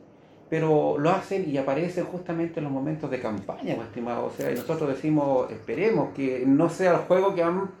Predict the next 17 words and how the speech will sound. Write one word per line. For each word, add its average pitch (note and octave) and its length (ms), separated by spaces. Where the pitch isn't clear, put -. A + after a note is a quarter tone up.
eh, - 180
eh, A#2+ 240
llevado E3+ 500
hace D#3 180
bastante D3 340
tiempo, D#3+ 280
que C#3+ 60
solamente D3 460
para B2 160
las A#2 100
campañas F#3+ 460
que A3+ 100
van A3 100
a - 20
estar A3 180
con A3 100
nosotros. G#3+ 360